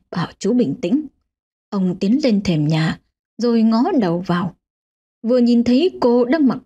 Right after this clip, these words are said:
bộ quần áo hồng cánh sen, ngồi khoanh chân trên giường, ông nói: "Cô, cô, cô Chín." Mẹ em hớt hải. "Cô, cô Chín gì hả thầy?"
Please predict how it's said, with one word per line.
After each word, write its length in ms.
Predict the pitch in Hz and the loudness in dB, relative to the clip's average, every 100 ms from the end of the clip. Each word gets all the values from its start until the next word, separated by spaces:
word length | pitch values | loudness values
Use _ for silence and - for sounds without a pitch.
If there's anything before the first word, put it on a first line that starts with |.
| - | -8
bộ 180 | 202 - | -8 -4
quần 160 | 190 180 | -4 0
áo 220 | 220 359 | 0 0
hồng 300 | 208 185 175 | 0 -2 -2
cánh 220 | 180 254 330 | -2 -2 -2
sen, 320 | - 196 185 - _ _ _ | -2 -2 -2 -6 _ _ _
ngồi 280 | 240 240 240 | -2 0 0
khoanh 220 | 240 339 320 | 0 -2 0
chân 240 | 339 330 | 0 0
trên 200 | 330 311 | 0 -2
giường, 280 | 254 175 156 - | 0 -2 -4 -4
ông 160 | 190 | -2
nói: 260 | 180 196 349 - _ _ _ _ _ _ _ _ _ _ _ _ _ _ _ | 0 -2 -4 -8 _ _ _ _ _ _ _ _ _ _ _ _ _ _ _
"Cô, 200 | 220 151 - _ _ _ _ _ _ | -6 -6 -14 _ _ _ _ _ _
cô, 100 | - - _ _ _ | -20 -20 _ _ _
cô 160 | - 233 | -4 -2
Chín." 340 | 226 226 311 370 - _ _ _ _ _ _ _ _ _ _ _ _ _ | 0 2 2 0 -10 _ _ _ _ _ _ _ _ _ _ _ _ _
Mẹ 100 | 220 | -2
em 180 | 202 220 | 0 2
hớt 200 | 254 330 | 0 -2
hải. 320 | 202 156 170 _ _ _ _ _ _ _ _ _ _ _ _ _ _ - | -4 -4 -8 _ _ _ _ _ _ _ _ _ _ _ _ _ _ -16
"Cô, 120 | - - | -16 -8
cô 100 | 302 | -6
Chín 260 | 285 254 339 | 0 0 2
gì 140 | 302 | 2
hả 140 | 220 - | 0 2
thầy?" 320 | 247 247 | 2 4